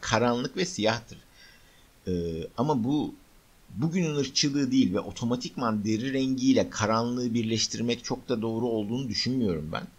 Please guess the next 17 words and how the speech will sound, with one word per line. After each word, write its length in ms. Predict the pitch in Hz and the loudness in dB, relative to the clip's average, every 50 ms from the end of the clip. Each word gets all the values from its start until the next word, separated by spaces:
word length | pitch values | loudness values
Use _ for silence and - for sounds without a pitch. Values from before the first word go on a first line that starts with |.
| - - - - - - - | -20 -20 -20 -16 -16 -14 -6
Şöyle 340 | - - 175 170 160 147 156 | 0 4 6 6 6 4 0
ki 120 | 156 139 | -2 -2
cehennem 500 | 113 120 143 170 175 180 175 165 170 170 | 0 0 2 2 2 2 2 2 2 2
nerededir 340 | 165 160 143 120 98 90 92 | 2 2 2 0 0 0 0
arkadaşlar? 480 | 92 90 - 101 92 92 90 - 92 | 0 0 -2 -2 -4 -4 -4 -4 -4
Gökyüzünde 680 | 90 95 123 147 147 - - 131 110 113 110 107 104 104 | -4 -2 0 -2 0 0 -2 -4 -2 -2 -2 0 -2 -2
midir, 220 | 107 107 - - | -2 -2 -2 -2
yerin 240 | - 120 113 107 113 | 0 2 0 2 2
altında 400 | 110 98 90 85 - 95 90 85 | 0 -2 -2 -2 -4 -4 -4 -4
mıdır? 280 | 80 - - - - - _ - - - - - - - - - - - - - | -6 -8 -12 -16 -20 -20 _ -20 -20 -20 -20 -20 -20 -20 -20 -20 -20 -20 -14 -10
Yerin 260 | - - - - - | -8 -6 -6 -4 -4
altındadır 500 | - - - - - - 143 90 87 90 | -4 -6 -6 -6 -6 -6 -6 -6 -6 -4
genellikle 480 | - 87 87 87 85 87 87 - - 85 | -2 0 2 2 2 0 0 -2 -2 -2
hemen 180 | 85 85 85 82 | -2 -2 -2 -4
hemen 180 | 78 78 78 | -4 -6 -6
artık. 220 | 78 73 - - - | -8 -10 -10 -6 -4
Yani 240 | 90 95 92 - | -4 -2 -4 -4